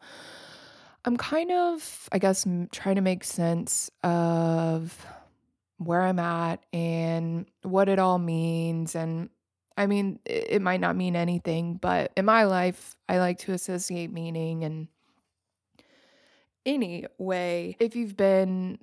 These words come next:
listening, I guess at least the last couple months, you've probably noticed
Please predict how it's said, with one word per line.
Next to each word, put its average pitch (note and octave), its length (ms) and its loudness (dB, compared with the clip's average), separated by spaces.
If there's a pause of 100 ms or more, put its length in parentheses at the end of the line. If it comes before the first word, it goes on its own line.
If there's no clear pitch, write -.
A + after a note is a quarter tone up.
(140)
listening, F3+ 960 0 (880)
I F#3+ 80 2
guess E3+ 460 -2
at - 140 -2
least F3+ 300 -4
the F#3+ 80 0
last F3+ 340 -2
couple G3 220 -2
months, F3 500 0
you've G3 460 -2
probably G#3+ 500 0
noticed E3 680 2